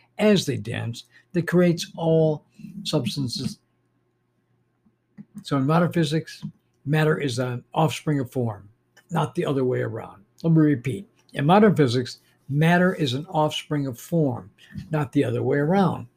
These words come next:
But because electrons move unpredictably, any given bit of substance is only a matter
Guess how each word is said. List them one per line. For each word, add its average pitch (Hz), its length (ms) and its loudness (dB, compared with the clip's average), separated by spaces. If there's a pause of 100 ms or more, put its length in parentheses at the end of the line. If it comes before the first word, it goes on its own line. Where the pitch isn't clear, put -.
(260)
But 165 160 0
because 220 320 2
electrons 165 600 4
move 143 420 4
unpredictably, 120 840 -2 (320)
any 208 240 2
given 156 320 2
bit 147 240 0
of 123 160 -8
substance 123 640 -4 (340)
is 151 300 -2
only 165 480 0
a 143 60 -10
matter 131 340 -6